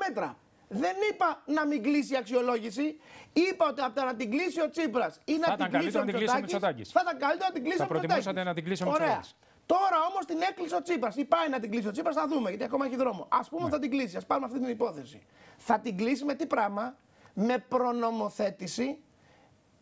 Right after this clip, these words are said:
Speaker 1: δύο τοις εκατό του αεπ μέτρων.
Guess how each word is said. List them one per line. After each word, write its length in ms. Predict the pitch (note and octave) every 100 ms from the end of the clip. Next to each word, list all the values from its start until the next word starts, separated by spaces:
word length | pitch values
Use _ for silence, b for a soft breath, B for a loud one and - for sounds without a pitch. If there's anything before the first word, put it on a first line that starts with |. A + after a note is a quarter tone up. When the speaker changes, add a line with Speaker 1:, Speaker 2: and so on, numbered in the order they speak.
| _
Speaker 1:
δύο 680 | D#3 C#3+ E3 D4+ D#4+ C4+ A3 -
τοις 220 | G#3 -
εκατό 580 | G#3+ G#3+ G3 - C4+ -
του 120 | A3+ G3+
αεπ 260 | F#3+ C4+ D4 - C4+
μέτρων. 580 | D4 D4 - D3 B2